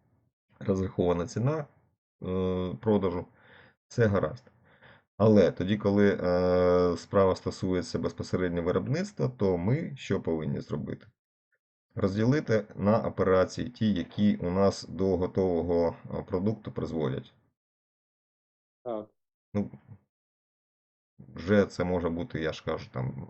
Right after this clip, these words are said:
Speaker 1: ри-, різні варіанти. Наприклад, е, ну, я займався безпосередньо виробництвом, е, папок-реєстраторів і, е, всіх супутніх, е, продуктів. Тобто у нас виробництво в Славутичі.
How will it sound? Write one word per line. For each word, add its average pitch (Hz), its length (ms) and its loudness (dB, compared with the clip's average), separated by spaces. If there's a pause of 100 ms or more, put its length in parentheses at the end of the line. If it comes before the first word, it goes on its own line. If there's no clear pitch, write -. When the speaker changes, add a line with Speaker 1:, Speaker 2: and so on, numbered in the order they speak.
(100)
Speaker 1:
ри-, 82 280 -2
різні 82 280 -2
варіанти. 82 520 0
Наприклад, 78 440 -6 (1200)
е, 85 480 -2 (460)
ну, 98 220 0
я 90 140 2
займався 85 460 -2
безпосередньо 85 880 -2
виробництвом, 85 880 -2
е, 82 140 -2
папок-реєстраторів 87 1160 -2 (100)
і, 78 400 -2
е, 71 680 -4
всіх 69 280 -10
супутніх, - 560 -10
е, - 40 -8
продуктів. 69 600 -8
Тобто - 260 -16
у - 20 -8
нас 73 180 -8
виробництво 76 480 -6
в - 40 -16
Славутичі. 73 500 -10